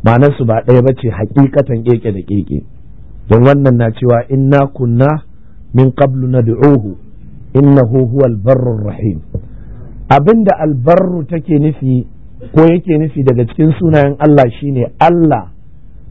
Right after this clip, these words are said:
mai kyakkyawan sakamako, mai bayar da alheri, mai kyautatawa ga waɗanda suka kyautata mishi. Al-Muhsin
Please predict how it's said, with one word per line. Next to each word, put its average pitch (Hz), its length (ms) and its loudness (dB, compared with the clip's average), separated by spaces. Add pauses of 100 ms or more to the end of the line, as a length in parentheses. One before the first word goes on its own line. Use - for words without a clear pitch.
(140)
mai 127 360 4
kyakkyawan 165 1040 0
sakamako, 131 1000 -2 (840)
mai 135 300 6
bayar 165 580 0
da 156 200 -2
alheri, 127 720 2 (640)
mai 135 320 4
kyautatawa 160 960 2
ga 139 280 0
waɗanda 165 760 0
suka 156 220 -8
kyautata 120 560 -2
mishi. 101 340 -6 (1700)
Al-Muhsin 170 1160 0